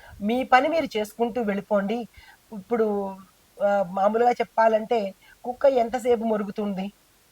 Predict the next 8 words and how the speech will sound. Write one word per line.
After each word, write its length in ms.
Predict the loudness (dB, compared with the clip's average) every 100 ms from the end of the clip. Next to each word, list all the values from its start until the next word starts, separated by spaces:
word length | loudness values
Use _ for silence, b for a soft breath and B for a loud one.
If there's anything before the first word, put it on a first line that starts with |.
| _ _ b b -4
నోరు 320 | 2 6 6 6
నొప్పి 320 | -4 -4 -2
వచ్చే 500 | 0 -2 -4 -6 -4
వరకు 280 | -4 -4 -4
మొరుగుతుంది. 600 | -4 -4 -8 -14 -14 -16 _ b _ -4
ఇలాంటి 460 | 4 4 4 2
వాళ్ళు 260 | 6 6 4
కూడా 360 | -2 4 4